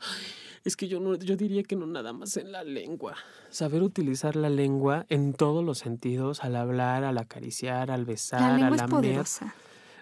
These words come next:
Speaker 1: Sí, claro, por supuesto, es uno de los, de los músculos más fuertes que tenemos, más poderosos.
Speaker 2: Y a
Speaker 1: Y
Speaker 2: las mujeres nos pueden dar un orgasmo con la lengua.
Speaker 1: Sí, claro.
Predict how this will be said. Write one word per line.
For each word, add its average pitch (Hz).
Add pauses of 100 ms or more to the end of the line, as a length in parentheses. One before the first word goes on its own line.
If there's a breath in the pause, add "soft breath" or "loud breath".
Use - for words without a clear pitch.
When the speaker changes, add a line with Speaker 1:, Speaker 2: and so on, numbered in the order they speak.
Speaker 1:
Sí, -
claro, 165
por -
supuesto, 156
es -
uno 202
de 202
los, 165
de 151
los 135
músculos 156
más 160
fuertes 160
que -
tenemos, 143
más 139
poderosos. 143 (500 loud breath)
Speaker 2:
Y 262
a 262
Speaker 1:
Y 262
Speaker 2:
las 254
mujeres 294
nos 233
pueden 277
dar 269
un 262
orgasmo 214
con 190
la 180
lengua. 175
Speaker 1:
Sí, 131
claro. -